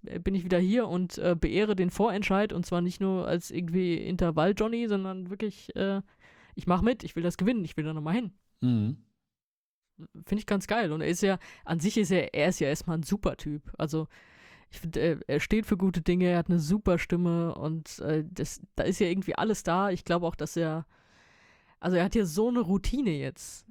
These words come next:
Speaker 1: Ich habe ja gesagt, er hat damals angef-, das war der Start seiner Karriere, als er da, äh, durch diese Castingshow entdeckt wurde und stand dann direkt auf der großen Bühne.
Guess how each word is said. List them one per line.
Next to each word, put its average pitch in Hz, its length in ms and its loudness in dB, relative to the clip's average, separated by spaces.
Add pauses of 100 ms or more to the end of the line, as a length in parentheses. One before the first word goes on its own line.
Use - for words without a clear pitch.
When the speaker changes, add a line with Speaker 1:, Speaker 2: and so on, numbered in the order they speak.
Speaker 1:
Ich - 120 -2
habe 185 100 4
ja 185 60 4
gesagt, 180 280 -2
er 180 100 -2
hat 185 160 -2
damals 170 340 2
angef-, 233 400 0
das 165 180 0
war 165 80 4
der 170 60 4
Start 202 300 2
seiner 202 200 2
Karriere, 165 720 0
als 156 200 -2
er 170 80 2
da, 151 380 0
äh, 139 220 -2
durch - 160 0
diese 151 200 -2
Castingshow 170 500 0
entdeckt 160 400 -4
wurde 156 340 2
und 147 240 -8
stand 156 260 -2
dann 170 120 2
direkt 160 320 0
auf - 100 -4
der 180 100 2
großen 180 340 2
Bühne. 190 380 2